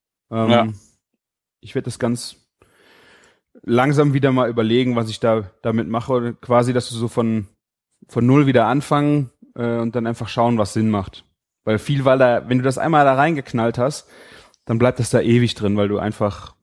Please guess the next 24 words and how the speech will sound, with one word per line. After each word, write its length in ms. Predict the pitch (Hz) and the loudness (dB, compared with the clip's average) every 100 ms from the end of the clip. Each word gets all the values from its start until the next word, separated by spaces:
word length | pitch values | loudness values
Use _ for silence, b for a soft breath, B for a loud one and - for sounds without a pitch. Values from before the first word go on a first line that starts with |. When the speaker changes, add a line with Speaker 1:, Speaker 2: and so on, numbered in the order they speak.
| _ | _
Speaker 1:
ja, 200 | 104 98 | -8 -8
hast 140 | 117 - | -8 -2
keine 160 | 123 110 | 0 2
Zeit, 220 | 123 123 | 2 0
es 200 | 113 - | -2 -6
anzupassen. 760 | - 135 143 135 131 139 135 123 | -4 -4 -2 0 0 0 -2 0
Also 160 | 120 | 0
ich, 260 | 123 143 - _ _ _ _ _ _ | 0 -2 -14 _ _ _ _ _ _
ich 200 | - 196 | -8 -4
hab 60 | |
mir 140 | 160 156 | 0 2
gesagt, 380 | 135 139 - | 4 4 2
äh, 200 | - 120 | -6 -4
ich 120 | 120 135 | -4 -4
mach 120 | 127 | -4
lieber 180 | 139 131 | -2 -2
Fokus 400 | - 143 143 120 | 0 0 0 -4
auf 340 | 104 113 - _ _ - | -4 -4 -10 _ _ -2
Content, 420 | 156 170 180 160 | 0 2 2 0
ich 120 | 131 | -4
mach, 140 | 123 123 | -6 -8
ich 120 | 117 131 | -6 0
will 80 | |
lieber 360 | 135 143 123 117 | 0 2 2 0